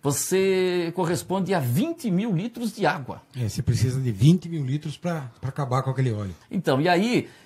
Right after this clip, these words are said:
Speaker 1: ah, até perguntou, "O que que vocês fazem aí com, com óleo?" Olha, quando tem, tinha um posto de troca, acho que até na Agro Verde, em São Roque,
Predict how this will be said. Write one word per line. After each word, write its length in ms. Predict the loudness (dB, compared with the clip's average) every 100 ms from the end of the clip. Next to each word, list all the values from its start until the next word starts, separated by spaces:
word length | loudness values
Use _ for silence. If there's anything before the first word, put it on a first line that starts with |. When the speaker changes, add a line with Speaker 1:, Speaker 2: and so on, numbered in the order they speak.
| _
Speaker 1:
ah, 600 | -6 -2 2 2 2 0
até 160 | -2 -2
perguntou, 760 | -2 -2 0 0 2 2 0 -2
"O 60 | -4
que 100 | -6
que 60 | -4
vocês 180 | -4 -2
fazem 360 | 0 0 0
aí 220 | 0 0
com, 180 | -2 -4
com 180 | -2 -2
óleo?" 240 | 0 0 0
Olha, 260 | 0 0
quando 260 | -2 -4 -4
tem, 240 | -4 -4
tinha 200 | -6 -8
um 40 | -6
posto 260 | -6 -4
de 80 | -6
troca, 360 | -4 -2 -2 -4
acho 120 | -6
que 80 | -8
até 180 | -4 -4
na 80 | -2
Agro 200 | -4 -2
Verde, 340 | 0 0 -2
em 40 | -4
São 160 | -4
Roque, 500 | 0 0 0 -4 -8